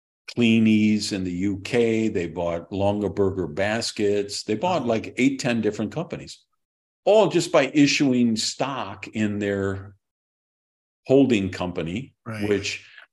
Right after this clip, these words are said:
Speaker 1: had set up all these management contracts to run these companies. And basically, they just sucked all the money out of those companies, and they bankrupted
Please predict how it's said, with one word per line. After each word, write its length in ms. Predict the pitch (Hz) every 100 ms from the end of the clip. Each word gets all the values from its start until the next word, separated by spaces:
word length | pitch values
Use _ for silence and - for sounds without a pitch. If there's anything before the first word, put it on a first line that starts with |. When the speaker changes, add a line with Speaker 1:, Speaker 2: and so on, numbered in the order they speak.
| _ _ _ -
Speaker 1:
had 340 | 117 107 98
set 320 | - - 120
up 180 | 113 110
all 200 | 110 117
these 280 | 113 113 95
management 840 | 104 107 113 113 110 101 98 95 98 _
contracts 760 | - 107 101 95 117 95 107 -
to 140 | 113
run 280 | 98 104 101
these 200 | 95 92
companies. 520 | - 87 78 92 107
And 120 | 117 113
basically, 500 | 156 151 127 117 104
they 120 | 98
just 300 | 98 92 -
sucked 260 | 107 - 98
all 140 | 92
the 100 | 85
money 300 | 85 90 90
out 160 | 82 87
of 140 | 78
those 200 | 82 78
companies, 520 | - 87 - 69 65 - - -
and 140 | 95
they 80 | 87
bankrupted 800 | 73 92 92 92 78 - 80